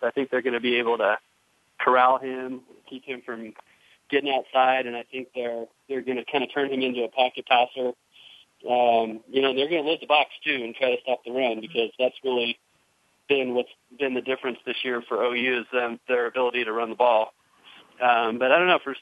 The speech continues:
for some reason I just think, uh, I can see Clemson, uh,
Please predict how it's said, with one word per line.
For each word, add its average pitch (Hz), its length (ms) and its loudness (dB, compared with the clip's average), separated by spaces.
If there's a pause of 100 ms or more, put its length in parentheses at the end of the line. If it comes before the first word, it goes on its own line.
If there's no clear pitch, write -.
(140)
for 139 60 -12
some 170 160 2
reason 160 240 2
I 139 80 2
just 135 240 -8
think, 143 300 -2
uh, 123 360 2 (880)
I 143 80 0
can 156 240 -8
see 165 200 -8
Clemson, 151 520 0 (320)
uh, 127 480 0